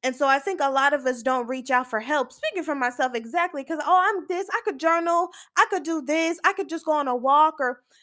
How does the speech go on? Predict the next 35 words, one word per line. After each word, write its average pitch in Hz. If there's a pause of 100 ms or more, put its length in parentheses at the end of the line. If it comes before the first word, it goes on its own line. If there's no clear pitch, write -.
(180)
I'm 339
doing 311
this." 311 (520)
And 285
for 330
a 302
long 302
time, 320
it 277
wasn't 262
working. 240 (120)
I 269
had 311
to 254 (260)
switch 285
my 233
whole 254
environment 233
around. 196
I 226
had 277
to 262
literally 240
reach 240
out 233
and 220
ask 220
for 202
help 220
and 349
get, 349 (180)
you 262
know, 302
a 311
ther-, 330